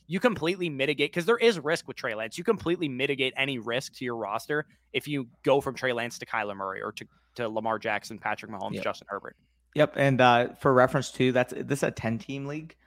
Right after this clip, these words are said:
Speaker 2: So the fact that he basically owns half of the first round next year, half of the top ten picks, is, uh, very, very nice. Um,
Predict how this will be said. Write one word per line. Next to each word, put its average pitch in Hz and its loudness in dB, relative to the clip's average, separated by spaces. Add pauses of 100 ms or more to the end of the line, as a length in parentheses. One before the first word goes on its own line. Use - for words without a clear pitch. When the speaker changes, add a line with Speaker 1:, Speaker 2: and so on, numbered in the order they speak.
Speaker 2:
So 123 4
the 120 0
fact 135 6
that 135 2
he 127 2
basically 123 0
owns 120 -6
half - -2
of 123 -4
the 117 -6
first - -4
round 107 0
next 123 -6
year, 147 -4
half 123 0
of - -14
the - -12
top - -4
ten 117 -4
picks, - -6 (520)
is, 120 2
uh, 110 4
very, 165 8
very 160 8
nice. 139 0
Um, 127 8